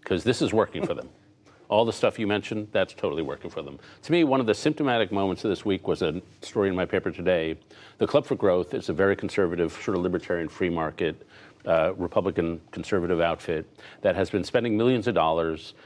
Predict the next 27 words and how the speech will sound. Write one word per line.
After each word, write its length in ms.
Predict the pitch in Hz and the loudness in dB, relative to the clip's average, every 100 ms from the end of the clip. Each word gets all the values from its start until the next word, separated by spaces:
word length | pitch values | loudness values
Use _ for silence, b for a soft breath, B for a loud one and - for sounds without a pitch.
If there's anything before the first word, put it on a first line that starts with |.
| B _ | B _
to 280 | - 90 87 | -4 0 0
run 200 | 82 107 | 2 2
ads 260 | 98 92 - | 2 -2 -2
against 260 | 95 87 | -4 -4
Donald 220 | 85 78 71 | -4 -6 -8
Trump. 180 | - - _ _ _ _ b b b b b | -14 -18 _ _ _ _ b b b b b
And 440 | 98 98 95 90 - - - - | -4 0 0 -2 -6 -20 -14 -4
a 240 | 87 90 131 _ | -2 -2 -6 _
document, 720 | - 107 - 113 120 - 98 | 0 0 0 0 0 -2 0
their 180 | 98 95 | 4 4
own 160 | 113 123 | 4 0
internal 340 | 95 113 104 | 0 0 2
document 460 | 95 85 101 87 90 | 2 0 -2 -2 -4
was 140 | - | -4
leaked, 380 | 85 90 - - _ _ B B B | -2 -4 -6 -20 _ _ B B B
and 140 | - 92 | -2 -2
it 60 | 82 | 0
turns 280 | 131 113 | 0 2
out 260 | 107 101 90 | 4 2 2
they 140 | 98 | 2
found 340 | 101 110 95 90 | 2 0 0 0
that 140 | 82 | 0
those 240 | 95 95 92 | 2 2 2
ads 260 | 85 78 | 2 0
are 80 | 80 | -2
doing 380 | 76 85 76 80 | -2 -2 -2 -2
nothing. 320 | 80 - - | -4 -6 -12